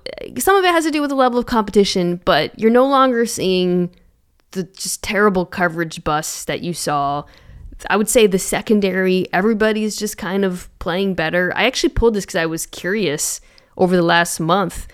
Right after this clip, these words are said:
Um, the Browns have allowed the lowest passer rating,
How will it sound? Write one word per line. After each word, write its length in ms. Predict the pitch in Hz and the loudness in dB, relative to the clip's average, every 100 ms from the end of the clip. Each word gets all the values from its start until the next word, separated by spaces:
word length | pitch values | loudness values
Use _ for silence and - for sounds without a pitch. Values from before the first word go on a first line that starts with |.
| _ _ _ - | _ _ _ -2
Um, 220 | 170 165 - | 0 0 0
the 80 | |
Browns 540 | 185 185 202 415 571 - - | 2 2 2 0 -2 -6 -4
have 120 | 233 | -2
allowed 240 | 214 269 | 0 0
the 100 | 226 | 0
lowest 340 | 175 185 320 - | 2 2 0 -4
passer 320 | 226 240 254 | -4 -2 -2
rating, 560 | 202 202 190 180 185 | -2 0 0 0 -2